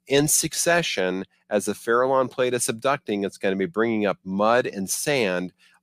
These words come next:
all the way over to the middle of America, burying these creatures catastrophically. Okay, so, uh, we're gonna take a very quick tour through the ten lines of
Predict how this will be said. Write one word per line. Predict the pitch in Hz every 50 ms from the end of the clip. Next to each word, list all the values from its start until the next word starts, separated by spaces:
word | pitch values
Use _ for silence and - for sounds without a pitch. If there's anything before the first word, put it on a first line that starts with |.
| _ -
all | 117 127 139 147 151
the | 139 139 135
way | 135 135 135 127 120
over | 120 117 113 120 117
to | - - 110
the | 107 104
middle | 101 107 110 117 117 110
of | 98
America, | 104 98 98 101 101 101 101 - - 90 87 82 - _ _ _ _ _ _ _ 98 -
burying | 107 104 101 101 98 98 95
these | 90 87 - -
creatures | - - 95 92 - - 90 87 - - - _ -
catastrophically. | - 101 92 90 85 - - - 92 85 82 - 82 76 - 76 - _ _ _ _ _ _ _ _ _ _ _ _ _ - - - _ _ _ _ _ _ _ -
Okay, | 143 143 - - 190 180 139 98
so, | 92 - - 135 127 127 120 117 -
uh, | - 123 120 120 113 98
we're | 101 120 120 120
gonna | 143 139 123 113 113
take | - 151 139 -
a | 117 - - 107
very | 101 143 170 190 175
quick | 175 - 165 151 - -
tour | - 156 156 165 156
through | - 139 113
the | 104 95
ten | - - - - 147 151 156 151
lines | 143 131 120 120 117 131 139 143 127 110
of | 101